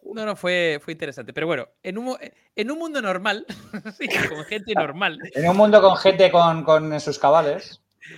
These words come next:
Speaker 1: No, no te tomas ese, esa cantidad. Es decir, lo que tienes que tener es variación, ¿no? Te, pues, si es una Cruz Campo, pues te puedes tomar un millón,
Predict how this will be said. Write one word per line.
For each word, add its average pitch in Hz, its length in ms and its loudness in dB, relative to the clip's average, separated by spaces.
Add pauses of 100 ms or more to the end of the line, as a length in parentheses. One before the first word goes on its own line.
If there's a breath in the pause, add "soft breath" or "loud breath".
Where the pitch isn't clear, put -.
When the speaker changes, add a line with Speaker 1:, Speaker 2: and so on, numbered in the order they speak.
(240 loud breath)
Speaker 1:
No, 151 220 -10
no 139 160 -6
te 139 80 -12
tomas 143 340 -10
ese, 123 380 -8
esa - 140 -16
cantidad. 110 300 -16
Es 110 60 -14
decir, 117 160 -14
lo 135 60 -8
que 135 80 -12
tienes 156 160 -12
que 175 80 -18
tener 170 140 -12
es 175 60 -16
variación, 135 540 -12
¿no? 214 160 -20
Te, 113 140 -18
pues, 113 160 -20
si 120 60 -20
es 120 100 -20
una 117 140 -14
Cruz 123 140 -14
Campo, 147 280 -6
pues 127 180 -10
te 113 120 -20
puedes 117 200 -14
tomar 127 200 -10
un 143 80 -14
millón, 117 340 -12